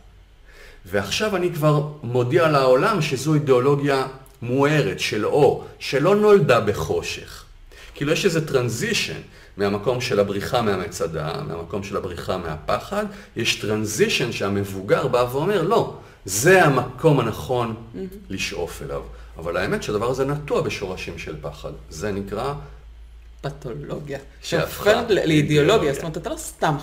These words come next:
Speaker 2: חי על פי זה, אלא אתה... זה נר לרגליך, זה ממש, אה,
Speaker 1: נכון.
Speaker 2: אתה חושב שאתה אור לגויים, ופיתחת את זה ממקום בעצם, אה,
Speaker 1: Mm.
Speaker 2: של פגיעה,
Speaker 1: נכון. צריך
Speaker 2: של
Speaker 1: לזכור
Speaker 2: זהות.
Speaker 1: שחלק אדיר,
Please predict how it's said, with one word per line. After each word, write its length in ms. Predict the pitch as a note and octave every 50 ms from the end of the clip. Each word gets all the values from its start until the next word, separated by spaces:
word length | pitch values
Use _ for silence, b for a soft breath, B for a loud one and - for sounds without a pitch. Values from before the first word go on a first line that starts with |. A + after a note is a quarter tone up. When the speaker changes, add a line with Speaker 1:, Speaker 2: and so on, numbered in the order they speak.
| - -
Speaker 2:
חי 120 | D3+ C#3
על 100 | B2 B2 B2 -
פי 120 | - D#3
זה, 160 | D3+ F3+ E3+ C3
אלא 120 | A#2+ B2
אתה... 160 | B2 - C3 C3 B B B -
זה 180 | D3 D#3 E3+ -
נר 180 | E3+ F3+ G3+ A#3
לרגליך, 500 | A#3 G#3 F3 D#3 D3 F3+ F#3+ F#3 - -
זה 120 | C3 D3
ממש, 340 | D3 C#3+ D3+ E3+ E3+ - -
אה, 340 | G#3 F#3 E3 E3 D#3+ D3+ D3+ D3 C#3+
Speaker 1:
נכון. 160 | D3 D3 D3 B B B B D#3
Speaker 2:
אתה 120 | D#3 E3
חושב 240 | D#3 D#3+ D#3 G3+ G3
שאתה 200 | - A3+ - -
אור 200 | - E3 F3+ F#3+
לגויים, 580 | F#3 E3+ E3 D#3 D#3+ E3+ G3 F#3+ E3+ D#3 D3+ C#3
ופיתחת 520 | C#3 D3 C#3+ C#3+ C#3+ D3+ D#3 E3 D#3 - F#3+
את 120 | E3+ D3+
זה 200 | D3+ D3 C#3+ C#3
ממקום 380 | C#3 C#3+ C3+ C3+ C#3 D#3 D3+ D3
בעצם, 420 | C#3 C3+ C#3 C#3 - C#3+ C3+ C#3
אה, 160 | C3 B2 B2+ B2+
Speaker 1:
Mm. 20 |
Speaker 2:
של 140 | D3+ D3+ D3 D3
פגיעה, 300 | - D3+ B2+ C3+ C#3+ B2 G#2+
Speaker 1:
נכון. 180 | - - - B B B B
צריך 180 | - - D#3+
Speaker 2:
של 60 | E3+
Speaker 1:
לזכור 240 | D#3 D#3 D3 E3 -
Speaker 2:
זהות. 300 | A3+ G#3+ - - - - -
Speaker 1:
שחלק 680 | - - - D3 D3 D3+ - - - G3 G3+ G3 G3 F#3+
אדיר, 380 | B2+ B2 B2 C3 F3 F3 D#3